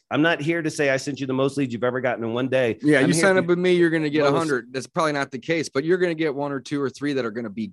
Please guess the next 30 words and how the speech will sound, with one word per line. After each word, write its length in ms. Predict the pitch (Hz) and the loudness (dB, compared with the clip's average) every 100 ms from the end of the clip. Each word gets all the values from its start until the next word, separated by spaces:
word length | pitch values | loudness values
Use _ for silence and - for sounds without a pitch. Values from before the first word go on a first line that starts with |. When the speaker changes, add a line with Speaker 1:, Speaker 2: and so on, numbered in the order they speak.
| - | -2
Speaker 2:
good. 500 | 127 123 101 73 - _ _ _ _ _ _ _ _ _ | 6 8 8 4 -8 _ _ _ _ _ _ _ _ _
Speaker 1:
Great. 500 | 117 110 139 139 - | -4 2 4 4 0
People 240 | 180 - - | 0 2 4
that 120 | 208 | 4
wanna 260 | 160 196 | 6 6
talk 80 | 127 | 4
Speaker 2:
Great. 240 | 117 117 - | 4 2 2
Speaker 1:
to 80 | 120 | -2
you, 100 | 90 | -2
bro. 260 | 87 98 | -6 -6
Speaker 2:
I 40 | 92 | -4
love 280 | 101 87 76 | -4 -4 -6
that. 240 | 71 67 _ - | -12 -16 _ -4
Yep. 240 | 104 117 _ - _ - - | -4 -4 _ -20 _ -16 -10
Speaker 1:
People 200 | 233 320 | -6 0
that 100 | 247 | 0
wanna 260 | 208 208 226 | 2 2 2
talk. 240 | 185 175 | -2 -6
Do 80 | 220 | -2
you 60 | 359 | 0
know 80 | |
how 180 | 311 294 | 0 -2
frustrating 540 | - 151 160 196 185 170 | -2 -4 -2 -2 -2 -2
it 80 | |
is 200 | 151 160 160 | -2 -2 -2
for 220 | 151 127 | 0 0
a 60 | |
real 360 | 123 107 139 165 | -2 -4 -2 -2
deal 260 | 147 151 151 | 0 0 -2
closer 580 | - 123 143 180 208 | -4 -2 -2 -4 -6